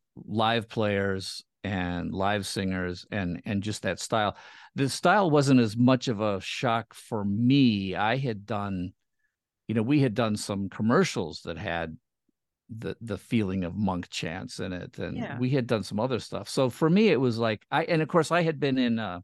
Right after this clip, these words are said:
Speaker 1: a-, in my, when I got my master's from U S C, I was in an early music ensemble, and, and, you know, so chant and, and medieval and Renaissance music was something I was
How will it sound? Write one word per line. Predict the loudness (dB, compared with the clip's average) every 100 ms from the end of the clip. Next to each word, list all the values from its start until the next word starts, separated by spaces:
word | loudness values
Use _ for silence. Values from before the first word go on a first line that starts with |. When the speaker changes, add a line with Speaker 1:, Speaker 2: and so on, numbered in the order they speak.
| _ _ _ _ _ _ _ _ _
Speaker 1:
a-, | -4 -2 0
in | 2 2 0
my, | -2 -4 -4 -10 -16 -6
when | -4
I | 0
got | 0
my | 2
master's | 4 4 2 -2 -2
from | 2
U | 2 2
S | 0
C, | 0 2
I | 2
was | 0 -4
in | -6
an | -6
early | -4 -4 0
music | 0 0 0
ensemble, | -2 -4 -4 -4 -4 -4 -4
and, | -4 -8
and, | -6 -6 -4 -4 -6 -10 -6
you | -4
know, | -4 -6
so | -4 -2 0 -2 -8 -20 -8
chant | 0 2 2 0 -2
and, | -4 -4 -6
and | -6 -4 -4 -6 -6
medieval | 0 0 2 0 0 0 0
and | 0
Renaissance | -2 -4 -4 -6 -6 -4
music | -4 -4 -6 -6
was | -6
something | -4 -6 -6 -6
I | -4
was | -6 -10 -16